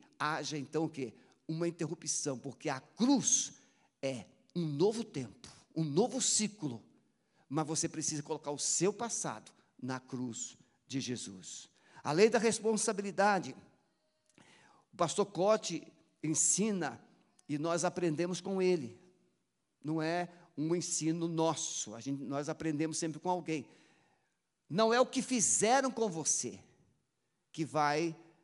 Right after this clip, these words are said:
determinar se a sua vida será boa ou ruim, mas o que você vai fazer com aquilo que fizeram. Por exemplo, alguém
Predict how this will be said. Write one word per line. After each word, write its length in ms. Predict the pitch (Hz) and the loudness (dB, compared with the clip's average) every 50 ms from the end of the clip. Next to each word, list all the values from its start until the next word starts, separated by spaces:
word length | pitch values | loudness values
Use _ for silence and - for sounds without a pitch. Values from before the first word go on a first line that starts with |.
| _ _ _ _ _ _ - | _ _ _ _ _ _ -2
determinar 1120 | 123 190 294 294 294 - 302 285 277 285 285 294 285 247 220 214 208 202 156 - - - - - _ _ _ _ _ _ _ _ _ _ _ _ _ _ _ _ _ _ _ _ _ _ _ _ | 2 4 4 4 4 2 2 2 2 2 2 2 2 4 4 4 4 4 2 -2 -8 -16 -20 -20 _ _ _ _ _ _ _ _ _ _ _ _ _ _ _ _ _ _ _ _ _ _ _ _
se 120 | - - | -4 -2
a 60 | 190 | 0
sua 240 | 180 - - 202 185 | 0 0 2 2 0
vida 320 | 175 131 185 196 175 190 165 | 0 0 -2 -4 -2 -2 0
será 280 | - - 175 156 160 | 0 0 0 0 0
boa 440 | 135 113 139 185 202 208 226 240 - - - | 0 4 6 8 8 8 8 6 4 4 2
ou 220 | 214 254 277 294 | 2 2 2 4
ruim, 420 | 294 302 294 247 190 - - - - _ _ _ _ _ _ _ _ _ _ - - | 6 6 6 6 4 -2 -12 -20 -20 _ _ _ _ _ _ _ _ _ _ -16 -8
mas 400 | - 165 202 240 247 254 - - | -4 0 4 4 4 4 4 4
o 100 | 285 302 | 2 2
que 280 | - - - 359 381 392 | 2 0 0 2 2 4
você 600 | 285 269 330 294 226 - - - - 294 339 359 | 4 6 6 6 6 6 6 6 6 6 4 4
vai 200 | 294 269 320 302 | 4 4 4 4
fazer 600 | 302 - 277 226 208 180 147 - 254 302 320 320 | 4 2 0 2 0 0 -2 0 0 0 0 0
com 140 | 277 311 311 | 0 2 2
aquilo 420 | 277 - - - 240 269 269 294 | 2 0 0 0 2 2 2 0
que 140 | 269 - 269 | -2 -4 -2
fizeram. 600 | - 330 320 254 277 269 269 277 262 202 135 101 - - _ _ _ _ _ _ _ _ _ _ _ _ _ _ _ _ _ _ _ _ _ _ _ _ _ _ _ _ _ _ _ _ _ _ _ _ _ _ _ _ _ _ _ _ _ _ _ _ _ _ _ _ _ _ | 0 2 2 4 4 4 4 2 0 -2 -4 -8 -10 -16 _ _ _ _ _ _ _ _ _ _ _ _ _ _ _ _ _ _ _ _ _ _ _ _ _ _ _ _ _ _ _ _ _ _ _ _ _ _ _ _ _ _ _ _ _ _ _ _ _ _ _ _ _ _
Por 160 | - 285 302 | -2 0 2
exemplo, 480 | 294 262 196 240 214 151 160 - - - - _ - - _ - - - - - - _ _ _ _ - | 2 4 4 4 4 4 2 -4 -14 -20 -20 _ -20 -20 _ -20 -20 -20 -20 -20 -20 _ _ _ _ 2
alguém 920 | - 226 233 240 220 - 233 254 277 285 294 285 277 240 - - - - | 6 6 6 6 6 4 2 2 2 4 2 0 0 -4 -6 -12 -20 -20